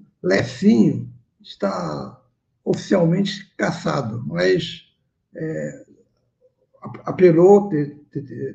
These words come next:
tem direito a recurso, e, pelo visto, um, um texto ontem mandado por um governista, que é o jornalista Aloysio,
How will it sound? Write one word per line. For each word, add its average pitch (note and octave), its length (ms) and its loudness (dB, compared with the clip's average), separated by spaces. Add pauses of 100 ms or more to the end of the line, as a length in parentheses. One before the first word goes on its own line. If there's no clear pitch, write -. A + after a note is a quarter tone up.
tem C#3 160 0
direito C#3 320 -2
a - 20 0
recurso, E3+ 600 -4 (520)
e, F#2+ 640 -2
pelo F#3+ 280 2
visto, E3+ 440 0 (480)
um, D#3 420 -6
um B2+ 100 -6
texto E3 360 2
ontem E3 220 0
mandado D3 460 -4
por D3 160 -6
um C3+ 400 -4 (200)
governista, D#3+ 960 4 (1120)
que C#3 140 -4
é C3+ 40 -4
o B2+ 360 -4
jornalista C3+ 540 -6
Aloysio, B2 600 -4